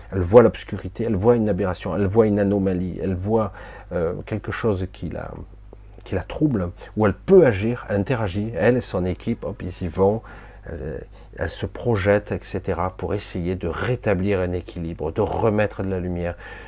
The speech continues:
de, de boucher ici, euh, de, de lutter contre ça. Donc c'est quelque part, il y a un côté guerrier quand même,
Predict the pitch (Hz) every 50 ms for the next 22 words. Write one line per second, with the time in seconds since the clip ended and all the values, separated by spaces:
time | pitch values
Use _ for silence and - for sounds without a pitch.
0 | - - - 78 82 95 90 85 80 80 - - - - - - - - 95 98
1 | 85 92 104 101 95 - - - - 95 90 92 - - - - 85 80 85 92
2 | 95 - - - - - - - - - - 80 87 82 78 78 82 - - -
3 | - - - 95 92 92 92 95 110 110 101 - - 104 95 90 - 92 90 87
4 | - - - 82 - - - - - 107 110 - - 123 - 139 127 120 - 107
5 | - - - 110 95 98 104 104 101 95 - - 95 - - - 101 87 - 98
6 | 87 82 87 87 87 85 80 - - 82 82 80 85